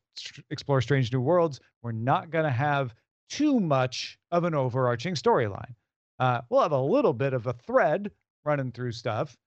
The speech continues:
uh, which even the original series did. Uh, but we're just gonna explore strange new worlds, except we're gonna do it with a, uh, modern sense of storytelling, uh, modern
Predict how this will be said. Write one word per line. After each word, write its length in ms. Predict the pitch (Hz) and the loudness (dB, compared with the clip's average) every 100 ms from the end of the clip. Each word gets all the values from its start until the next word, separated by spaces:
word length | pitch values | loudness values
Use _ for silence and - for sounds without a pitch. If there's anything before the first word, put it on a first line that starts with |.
| _ _ 143 | _ _ 0
uh, 380 | 143 127 131 135 | 2 2 0 -2
which 320 | 156 - - | -4 -4 -6
even 240 | 135 135 | -4 -2
the 80 | 143 | 0
original 300 | 156 156 196 | 0 0 0
series 360 | - 247 139 104 | 0 0 0 -2
did. 220 | 107 101 - _ _ - | -8 -12 -18 _ _ -2
Uh, 200 | 123 120 | 0 0
but 180 | 120 139 | -2 -2
we're 140 | 151 | 0
just 180 | 180 175 | -2 0
gonna 160 | 180 165 | 0 0
explore 380 | 151 - 143 131 | -2 0 0 2
strange 340 | 143 131 113 | 0 -2 0
new 120 | 139 | 0
worlds, 400 | 147 180 127 127 - 165 | 2 4 2 0 -6 -6
except 600 | - - 254 202 - - _ _ - | -4 2 2 2 -4 -20 _ _ -4
we're 100 | 190 | 0
gonna 200 | 185 185 | 0 0
do 220 | 135 165 160 | 0 2 2
it 80 | |
with 200 | 160 135 139 | 0 -2 0
a, 300 | 127 123 113 _ _ - | 0 0 -6 _ _ -4
uh, 340 | 135 120 113 - | 0 0 -2 -6
modern 800 | 123 120 139 160 170 170 165 151 - _ _ _ | -4 0 4 4 4 2 0 -4 -6 _ _ _
sense 600 | - 170 165 143 - - - | -4 0 0 -2 -12 -16 -12
of 120 | 147 | -8
storytelling, 800 | - 160 156 151 143 135 131 127 117 _ _ | 0 2 2 2 2 0 -2 -6 -12 _ _
uh, 160 | 127 120 110 | -6 -6 -8
modern 760 | 120 131 156 165 165 156 156 | -2 2 4 4 0 -2 -4